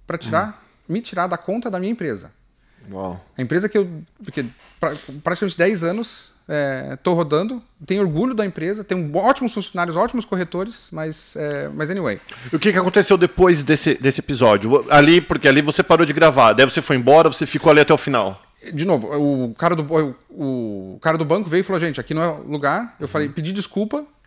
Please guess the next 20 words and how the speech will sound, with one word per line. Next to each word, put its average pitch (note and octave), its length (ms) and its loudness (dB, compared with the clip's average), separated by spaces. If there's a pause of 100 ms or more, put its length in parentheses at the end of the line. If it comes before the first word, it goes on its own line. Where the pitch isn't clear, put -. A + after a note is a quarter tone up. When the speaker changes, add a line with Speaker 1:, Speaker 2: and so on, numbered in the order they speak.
(240)
Speaker 2:
Pra - 80 -8
não - 60 -10
Speaker 1:
Fui G3+ 140 0
Speaker 2:
fazer A2 120 -2
Speaker 1:
fa-, A2 80 0
Speaker 2:
barraco A#2 340 0
ali, C#3 100 -2
aham. C#3 140 -4
Speaker 1:
exatamente, E3+ 400 -6
pedi D3+ 140 -16
desculpa, F#3 340 -8
porque D#3+ 160 -8
não, B2+ 300 -6
realmente, D#3+ 360 -4
banco C#3 280 -4
não D3 60 -4
é C#3 40 -4
lugar C3 140 -2
pra D3 120 -8
isso. A#3 300 -10